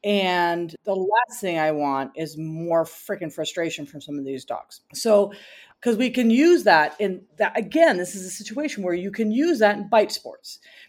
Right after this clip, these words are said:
because the frustration comes out in biting.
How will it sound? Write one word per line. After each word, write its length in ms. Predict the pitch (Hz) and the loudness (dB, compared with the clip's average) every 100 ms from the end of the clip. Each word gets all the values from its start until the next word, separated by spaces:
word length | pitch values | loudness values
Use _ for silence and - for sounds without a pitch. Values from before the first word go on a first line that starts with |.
| - | -10
because 260 | 196 196 | -2 -2
the 80 | 165 | -2
frustration 680 | 165 196 185 330 339 254 208 | 0 0 0 -2 -2 -2 -4
comes 260 | 202 175 160 | -4 -2 2
out 260 | 147 147 - | 2 0 -4
in 160 | 202 | -2
biting. 420 | 208 294 143 82 | 2 2 2 -6